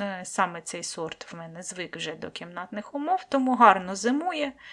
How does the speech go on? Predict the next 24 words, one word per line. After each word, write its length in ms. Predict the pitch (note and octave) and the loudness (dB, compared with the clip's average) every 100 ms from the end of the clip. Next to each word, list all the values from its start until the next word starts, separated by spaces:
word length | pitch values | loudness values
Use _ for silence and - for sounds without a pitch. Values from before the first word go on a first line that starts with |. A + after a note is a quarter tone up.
| - - _ | -18 -20 _
І 220 | D4 D4 | -2 0
навесні 520 | A3+ G#3+ G#3+ - A3+ G#3 | 2 2 2 0 0 2
я 120 | F3 | 0
його 200 | F3 F3 | -2 -6
спокійно 640 | - G3 - E3 D#3+ E3 | -8 -10 -10 -12 -10 -12
начеренкую, 880 | E3+ F3+ - A#3 B3+ C#4 D4 C#4 F#3 | -12 -6 -2 0 0 0 0 2 0
і 80 | F3+ | -4
буде 360 | G3+ G3+ F3+ | -6 -4 -4
знову 360 | E3+ A3 B3+ G3 | -2 -2 -2 -4
молода 500 | E3+ E3+ F#3 G3 C#4+ | -6 -4 0 2 2
і 60 | F#3 | 4
гарненька 560 | E3 E3 G#3 G#3+ E3+ | 2 0 -4 -4 -4
рослинка. 680 | E3+ - - D#3+ - - G#3 - _ _ _ | -4 -6 -8 -12 -16 -16 -16 -20 _ _ _
Було 300 | F3+ A3+ C4+ | -2 4 4
б 80 | C4+ | 4
місце, 540 | G3+ E4 - - - F3 F3 | 0 0 -2 -6 -2 -4 0
можна 360 | A#3 C#4+ A3+ | 2 4 2
було 260 | F#3 F#3+ F#3+ | 0 -2 -2
б 60 | - - | -6 -6
виростити 640 | F3+ C4+ C4+ A#3 F#3+ G3+ F3+ | 2 4 6 4 -2 -4 -4
його 220 | F#3 F#3+ | -4 -4
взагалі 520 | F3 F3+ F#3 F#3+ G3 | 0 -2 0 0 0
велетенським 800 | E3+ E3 E3+ F3 F3+ E3 - E3+ | 0 -2 -2 -2 -4 -6 -10 -10
кущем. 560 | E3 E3+ - - E3+ | -10 -6 -4 -4 -6